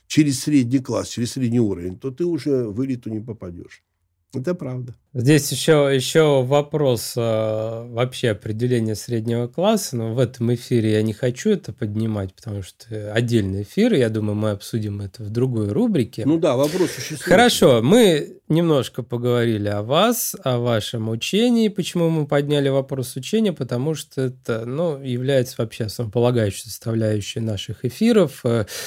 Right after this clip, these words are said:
Speaker 2: э, рубрик, потому что оно предоставляет не только инструменты для самопознания, но ещё даёт инструменты именно анализа и оценки происходящего вокруг. И вот на этом я хотел бы сделать акцент.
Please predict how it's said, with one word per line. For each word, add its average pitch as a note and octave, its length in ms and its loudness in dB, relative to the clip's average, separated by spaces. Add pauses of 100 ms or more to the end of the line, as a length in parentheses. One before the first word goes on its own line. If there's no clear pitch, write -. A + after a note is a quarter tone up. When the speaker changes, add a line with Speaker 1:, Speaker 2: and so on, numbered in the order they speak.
(280)
Speaker 2:
э, A#2+ 440 4
рубрик, G#3 460 2
потому C#3 480 0
что B2+ 220 -2
оно E3+ 240 0
предоставляет C3+ 920 0
не C3+ 100 0
только C3 720 2 (300)
инструменты A#2 1000 0
для A2+ 300 0
самопознания, A2+ 920 -2
но B2 180 -2
ещё D#3+ 800 2
даёт C3+ 420 2
инструменты C3 1000 0 (440)
именно D3 640 4
анализа D#3 680 4
и B2+ 60 8
оценки D3+ 520 2
происходящего A#2+ 840 0
вокруг. G3 500 0 (100)
И D#3+ 200 4
вот B2+ 260 2
на A#2+ 120 2
этом F3+ 320 2
я D3+ 120 2
хотел C3+ 340 -2
бы B2 120 0
сделать A#2 420 -2
акцент. - 380 -8